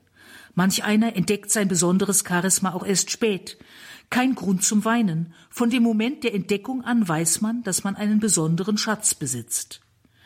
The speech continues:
Ein besonders beeindruckendes Charisma ist das der heiligen Josephine Bakita,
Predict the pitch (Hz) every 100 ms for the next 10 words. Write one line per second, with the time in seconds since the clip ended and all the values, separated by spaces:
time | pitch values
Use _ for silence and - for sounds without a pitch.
0 | - - - - - - 170 160 160 170
1 | 170 - 165 196 226 208 151 147 147 -
2 | 160 151 165 - 202 233 196 - 214 -
3 | 233 180 175 190 208 190 175 190 - 208
4 | 214 202 - 247 165 151